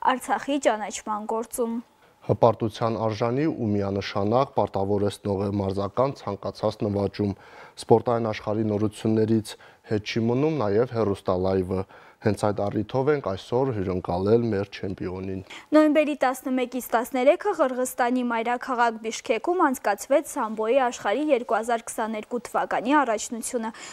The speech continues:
Speaker 1: որտեղից մեր մարզիկը վերադարձավ արծաթե մեդալով։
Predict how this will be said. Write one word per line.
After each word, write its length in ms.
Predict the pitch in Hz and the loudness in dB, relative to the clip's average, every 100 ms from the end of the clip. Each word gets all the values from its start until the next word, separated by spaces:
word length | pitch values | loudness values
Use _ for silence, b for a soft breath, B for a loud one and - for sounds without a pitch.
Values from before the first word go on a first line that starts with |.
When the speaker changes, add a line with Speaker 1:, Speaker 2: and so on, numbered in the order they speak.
| B 285 | B 6
Speaker 1:
որտեղից 540 | 294 285 294 349 - 277 | 6 6 2 0 0 2
մեր 220 | 269 254 | 2 2
մարզիկը 560 | 214 233 262 294 320 262 | 0 -2 -4 2 2 4
վերադարձավ 880 | 233 208 208 208 214 - 262 254 | 0 -2 -4 -4 -4 2 2 2
արծաթե 500 | 214 220 196 196 233 214 | -4 -4 -8 -6 -4 -4
մեդալով։ 520 | 214 196 202 202 | -2 0 2 2